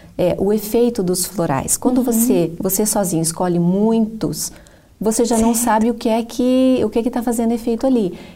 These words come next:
Speaker 1: Essa é uma visão que o terapeuta tem.
Speaker 2: Uhum.
Speaker 1: Por isso, ele sabe exatamente o que ele busca de cada essência. Então, hoje se mistura assim,
Speaker 2: E a
Speaker 1: tá?
Speaker 2: contraindicação?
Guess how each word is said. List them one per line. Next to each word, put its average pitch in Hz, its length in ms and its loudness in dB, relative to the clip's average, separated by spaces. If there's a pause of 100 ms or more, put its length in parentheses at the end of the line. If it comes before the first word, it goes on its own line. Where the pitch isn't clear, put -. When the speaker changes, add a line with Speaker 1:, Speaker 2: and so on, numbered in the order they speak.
Speaker 1:
Essa 226 280 2
é 254 40 4
uma 226 120 2
visão 208 360 0
que 254 100 -2
o 247 40 0
terapeuta 262 540 0
tem. 202 400 -2
Speaker 2:
Uhum. 226 340 4
Speaker 1:
Por 226 140 6
isso, 208 360 2
ele 208 180 0
sabe 196 300 0
exatamente 214 580 0
o 214 60 -12
que - 80 -2
ele 214 100 2
busca 196 480 0
de 214 100 -6
cada 202 220 -6
essência. 170 560 -4 (300)
Então, 190 300 0
hoje 190 200 0
se 214 160 -2
mistura 240 400 0
assim, 175 320 -4 (680)
Speaker 2:
E 254 80 0
a 294 140 0
Speaker 1:
tá? - 60 0
Speaker 2:
contraindicação? 226 1120 -2